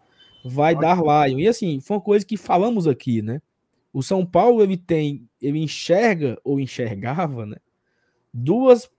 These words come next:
Speaker 1: ó-, ótimas oportunidades de título na temporada.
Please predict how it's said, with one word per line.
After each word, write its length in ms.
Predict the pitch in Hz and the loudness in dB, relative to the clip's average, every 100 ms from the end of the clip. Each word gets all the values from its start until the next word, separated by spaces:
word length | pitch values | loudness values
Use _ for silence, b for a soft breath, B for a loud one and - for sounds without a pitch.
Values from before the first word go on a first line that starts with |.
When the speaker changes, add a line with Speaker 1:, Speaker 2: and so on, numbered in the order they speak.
| - | -2
Speaker 1:
ó-, 280 | 190 240 - | 2 2 2
ótimas 420 | 165 226 254 220 | 0 2 0 -2
oportunidades 800 | 196 180 156 170 165 147 147 170 | -2 -2 -4 -4 -6 -2 0 0
de 80 | 233 | -4
título 420 | - 269 294 160 | -4 -4 -2 -4
na 120 | 131 | -6
temporada. 480 | 123 120 104 92 - | -8 -12 -12 -14 -18